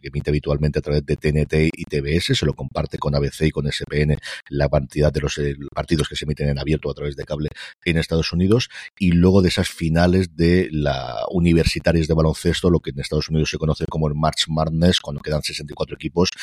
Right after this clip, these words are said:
y van haciendo un playoff a modo de competición de tenis en el que se van eliminando. Zaslav dijo que eso evidentemente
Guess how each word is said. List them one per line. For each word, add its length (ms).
y 60
van 140
haciendo 240
un 60
playoff 420
a 100
modo 300
de 320
competición 500
de 100
tenis 340
en 80
el 40
que 120
se 100
van 140
eliminando. 480
Zaslav 400
dijo 240
que 140
eso 160
evidentemente 400